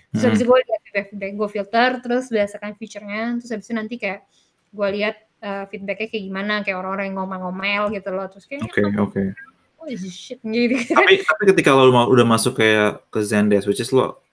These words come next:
Speaker 2: accessing customer support, eh,
Speaker 1: Hmm.
Speaker 2: full tool-nya,
Speaker 1: Ya.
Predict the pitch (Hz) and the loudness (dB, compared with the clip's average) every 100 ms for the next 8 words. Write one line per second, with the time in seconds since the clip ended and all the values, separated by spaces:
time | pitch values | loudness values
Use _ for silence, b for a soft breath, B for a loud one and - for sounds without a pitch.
0 | - - - 104 120 117 107 - - 104 | -10 -8 -4 -2 -2 -2 -2 -4 -2 -2
1 | - 104 107 101 _ _ _ _ 101 98 | -2 -4 -2 -2 _ _ _ _ 0 2
2 | 98 95 - _ 110 101 117 107 107 104 | 2 0 -4 _ -2 4 4 6 6 4
3 | 98 - - - | 2 -2 -12 -20